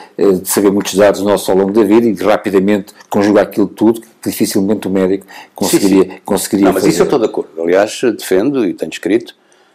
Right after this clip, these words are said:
Speaker 2: sou a favor da Big Data. Big Data é, no fundo, transmitir,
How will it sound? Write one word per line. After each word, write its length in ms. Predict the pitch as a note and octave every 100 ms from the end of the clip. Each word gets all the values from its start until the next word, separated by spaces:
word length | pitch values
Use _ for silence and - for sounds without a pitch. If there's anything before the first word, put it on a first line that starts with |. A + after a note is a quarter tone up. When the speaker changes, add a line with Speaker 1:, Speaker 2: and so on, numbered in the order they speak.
| _ _
Speaker 2:
sou 220 | - F#2
a 60 |
favor 340 | F#2 F2 F#2+ G#2
da 160 | G#2+
Big 260 | G#2 G#2+ G#2+
Data. 380 | F#2+ D2+ - - -
Big 260 | A#2 G2 G2
Data 320 | G2+ A2 A#2+
é, 440 | A2+ - F#2 E2 - _ _ _
no 60 | -
fundo, 240 | - B2 A#2+
transmitir, 680 | A#2 G2+ G2+ F#2 F2+ -